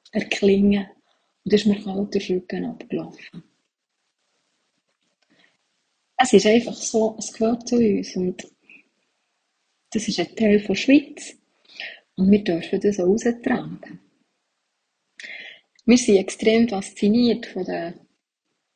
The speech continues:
Schamanen der ganzen Welt.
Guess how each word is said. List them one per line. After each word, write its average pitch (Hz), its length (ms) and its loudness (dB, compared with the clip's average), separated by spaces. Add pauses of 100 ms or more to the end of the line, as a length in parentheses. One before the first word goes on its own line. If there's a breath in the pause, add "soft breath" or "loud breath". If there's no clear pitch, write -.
(260)
Schamanen 175 840 -2 (580)
der 185 100 -4
ganzen 165 540 -6
Welt. - 600 -12